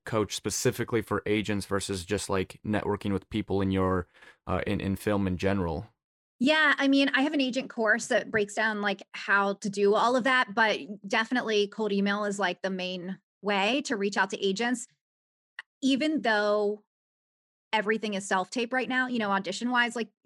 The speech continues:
Speaker 2: you know, in-person auditions are not happening during the pandemic. Um, and so everything's self-tape, which is great because I feel like it does create more opportunity for you if you don't live near a film city. But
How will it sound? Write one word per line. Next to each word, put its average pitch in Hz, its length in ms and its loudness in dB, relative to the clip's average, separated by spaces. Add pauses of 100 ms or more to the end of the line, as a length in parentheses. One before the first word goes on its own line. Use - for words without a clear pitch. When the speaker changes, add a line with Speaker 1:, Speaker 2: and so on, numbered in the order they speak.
(100)
Speaker 2:
you 269 120 -2
know, 226 100 2
in-person 302 400 0
auditions 220 380 0
are 196 80 2
not 185 200 0
happening 185 380 -2
during 202 220 0
the 208 60 -6
pandemic. 226 520 -2 (480)
Um, 196 320 2 (500)
and 226 140 2
so 233 120 0
everything's 233 380 2
self-tape, 220 380 2
which 330 140 -2
is 320 100 2
great 254 300 4
because 247 180 -4
I 240 80 0
feel 247 160 0
like 233 140 0
it 202 80 -2
does 202 180 0
create 220 260 -2
more 214 140 0
opportunity 226 600 0
for 226 120 -2
you 202 160 4
if 202 100 -2
you 208 100 -4
don't 214 280 0
live 190 180 -2
near 190 160 -2
a 190 60 -4
film 180 240 -6
city. 180 380 -6 (340)
But 285 440 2